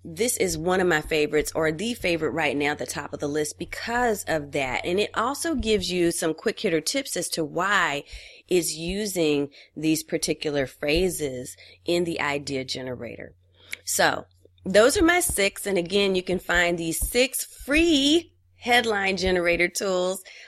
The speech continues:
over here at listly dot com forward slash Tanya Smith, and just find the one that says the best headline generator tools. You can add to the list if you have found your own tools that you use frequently and you really love.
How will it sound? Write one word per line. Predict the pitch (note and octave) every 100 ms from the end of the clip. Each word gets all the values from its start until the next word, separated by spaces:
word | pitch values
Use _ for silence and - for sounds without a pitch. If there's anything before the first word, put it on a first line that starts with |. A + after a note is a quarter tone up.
| -
over | F#3+ F#3+ F#3+
here | G3 G3
at | E3+ D#3+
listly | D#3+ F3+ G3 - A#3+ C4+ E4 F4+ - - _ F#3
dot | G#3 F3+ -
com | - F#3 F3 F3+ A#3+
forward | - - G3 F#3+ F#3
slash | F3+ - F#3 F3 F3 -
Tanya | G#3 F#3+ F3+ D#3+
Smith, | - F3+ F#3 A3+
and | G3
just | D#3+ E3 - D3 -
find | F3 E3+ F3
the | E3+
one | E3+ E3+
that | -
says | F3 D#3 D3
the | F#3 F#3
best | D#3 E3+ F3 -
headline | G#3 F3 E3+ D#3 D#3+
generator | D#3+ D3+ D3+ C#3+
tools. | C#3+ G#3 A3+ C#4+ - - _ _ _ _ _ _ -
You | F#3 A3+
can | E3+ E3
add | F3 F#3+
to | - G#3
the | G3+
list | F#3+ G#3 -
if | E3
you | F3+
have | E3+
found | - D#3+ E3 E3
your | D3+ -
own | - D3 D3+ F#3+ A#3 A#3
tools | B3+ A#3 A#3+ A#3
that | A3 A3
you |
use | G3+ G3 G#3+ A3+
frequently | - A3 - A3+ A3 G#3+
and | F3+
you | E3+
really | E3+ F3 E3+
love. | E3 D#3+ A3 D#4